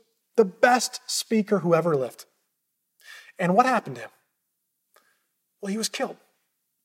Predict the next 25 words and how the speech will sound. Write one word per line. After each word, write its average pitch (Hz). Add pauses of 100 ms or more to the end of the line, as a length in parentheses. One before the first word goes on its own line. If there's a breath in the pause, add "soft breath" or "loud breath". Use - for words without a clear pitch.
(460)
He 233
was 208
killed 214
because 196
of 214
his 208
message. 214
But 226
here's 262
the 247
beautiful 240
part. 226
As 202
he 233
went 226 (460 loud breath)
to 226
the 196
cross, 196 (920)
he 208
didn't 226
just -
die 175
for 147
those 139
who 143